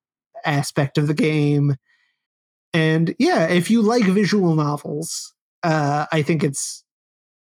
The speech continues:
really cool and, like, would definitely recommend. If you don't like visual novels, then, you know, it's not gonna do anything with the genre that would, that would fix that for you. It's, it's a very, very, very much,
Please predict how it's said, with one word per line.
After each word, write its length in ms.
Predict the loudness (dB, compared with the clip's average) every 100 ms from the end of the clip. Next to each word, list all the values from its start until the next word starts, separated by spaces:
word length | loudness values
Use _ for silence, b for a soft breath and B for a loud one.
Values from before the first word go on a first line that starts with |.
| -4
really 280 | 0 0 0
cool 420 | 2 2 2 2
and, 220 | 0 0
like, 200 | 0 0
would 180 | -2 0
definitely 460 | -4 -4 -6 -4 -4
recommend. 600 | -4 -4 -4 -4 -4 -2
If 80 | -2
you 100 | 0
don't 280 | 0 0
like 200 | 2 2
visual 400 | 2 2 2 2
novels, 600 | 2 0 0 0 0 -4 b b b -2
then, 340 | 0 0 -2 -4 -2
you 140 | -2
know, 240 | -2 -8 -14 _ -4
it's 200 | -2 0
not 160 | 0
gonna 180 | 0 0
do 400 | 2 2 2 2
anything 360 | 2 0 0 -2
with 100 | 0
the 100 | 0
genre 480 | 0 -2 0 0 -2
that 180 | -4 -4
would, 260 | -6 -8 _ _ _ _ _ 0
that 160 | 2
would 180 | 2 0
fix 260 | -2 -2 -2
that 220 | -2 0
for 220 | 0 2
you. 340 | 2 2 2 0
It's, 220 | -4 0
it's 160 | 2 2
a 80 |
very, 500 | 2 2 2 2 2
very, 420 | 2 2 2 2 2
very 320 | 2 2 2
much, 560 | 2 0 -2 -4 -6